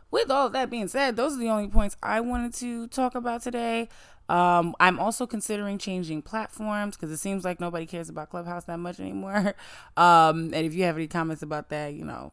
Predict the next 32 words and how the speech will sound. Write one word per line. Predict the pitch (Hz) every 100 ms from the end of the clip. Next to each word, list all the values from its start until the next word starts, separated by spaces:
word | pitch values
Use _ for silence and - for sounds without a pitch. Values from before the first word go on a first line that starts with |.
| -
come | 156
on, | 151 147 143
uh, | 139 - - -
and | 160 151
let | 147
me | -
know, | 156 151 151
you | 165
know. | 165 175 - - - - _ -
Um, | 165 170 170 156 139
but, | 180 175 170 165 _ _ _ _ _ -
uh, | 110 82 -
I | 165
think | 180 196
there's | 196 180
a |
few | 165 - 175
other | 165 160 151
spaces | - - 156 147 147 151 139
that | 139
people | - 151 139 139
use | 131 139 - -
to |
do | - 143
this | - -
kind | - 143 143
of | 135 - -
stuff. | - - 147 -
Or | 247
I |
might | 302 254 208
just, | 185 180